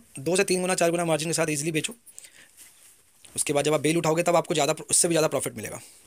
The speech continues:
देखो ये कितना बड़ा ब्रांड है, बताने की ज़रूरत नहीं है। ये देखो, ये देखो कितना बड़ा ब्रांड है, इसका टैग दिखा रहा हूँ, ये देखो, बस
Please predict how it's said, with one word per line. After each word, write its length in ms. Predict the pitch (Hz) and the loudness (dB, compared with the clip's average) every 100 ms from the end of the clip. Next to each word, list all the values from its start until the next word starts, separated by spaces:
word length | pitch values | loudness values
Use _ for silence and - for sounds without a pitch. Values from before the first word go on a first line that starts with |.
| - | -12
देखो 140 | - | -6
ये 80 | 135 | -4
कितना 240 | 143 - | -4 -2
बड़ा 140 | 160 151 | 2 2
ब्रांड 240 | 139 139 | 2 -2
है, 100 | 180 - - - | -4 -12 -20 -6
बताने 260 | 123 131 147 | -2 2 2
की 80 | 143 | 4
ज़रूरत 200 | 143 123 | 2 0
नहीं 140 | 117 | -6
है। 60 | 107 - | -8 -8
ये 60 | 113 | -8
देखो, 180 | 113 110 - _ - - - - - - - - - - - | -8 -12 -20 _ -20 -20 -20 -20 -20 -20 -20 -20 -20 -20 -12
ये 100 | - | -10
देखो 140 | - | -8
कितना 200 | 123 120 | -8 -10
बड़ा 120 | 113 | -8
ब्रांड 240 | - - - | -10 -10 -12
है, 60 | - _ _ _ _ _ _ | -18 _ _ _ _ _ _
इसका 160 | - - - | -14 -10 -6
टैग 140 | 123 | -6
दिखा 160 | 127 123 | -4 -6
रहा 60 | |
हूँ, 60 | 127 | -6
ये 60 | |
देखो, 180 | 101 - - _ - - - - | -10 -14 -20 _ -20 -20 -20 -6
बस 140 | - | 0